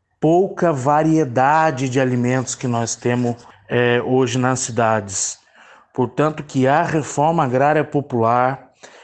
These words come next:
ela tem esse elemento de garantir a alimentação saudável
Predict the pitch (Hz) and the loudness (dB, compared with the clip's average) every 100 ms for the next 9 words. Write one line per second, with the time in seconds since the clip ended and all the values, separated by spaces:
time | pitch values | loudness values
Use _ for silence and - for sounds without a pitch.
0 | _ 123 120 127 127 135 151 156 - 151 | _ -2 0 -2 -2 -2 0 -2 0 0
1 | 147 135 127 127 117 - 120 123 123 139 | 0 0 -2 -2 -4 -8 -8 -4 0 2
2 | 139 131 120 - 139 139 139 139 131 127 | 2 0 -2 -4 0 0 0 -2 -2 -2
3 | 120 - 131 135 - 131 113 117 123 131 | -4 -4 -6 -4 -2 0 0 0 2 0
4 | 127 143 143 | 0 -2 -4